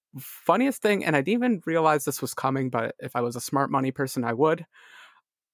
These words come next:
They're gonna have a bundle plan. Of course they're gonna have a bundle plan because they have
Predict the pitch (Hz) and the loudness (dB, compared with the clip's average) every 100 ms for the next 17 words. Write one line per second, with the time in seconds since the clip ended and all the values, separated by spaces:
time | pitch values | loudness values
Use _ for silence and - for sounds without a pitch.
0 | _ 165 160 120 117 123 147 156 160 - | _ 2 2 0 -2 -4 2 4 4 2
1 | 156 139 127 - 220 294 220 - 165 147 | 2 0 -2 -2 0 2 2 2 -2 -2
2 | 147 135 143 139 131 135 123 123 147 151 | -2 0 2 2 0 0 0 -2 -2 -2
3 | 135 139 139 135 | 0 2 4 2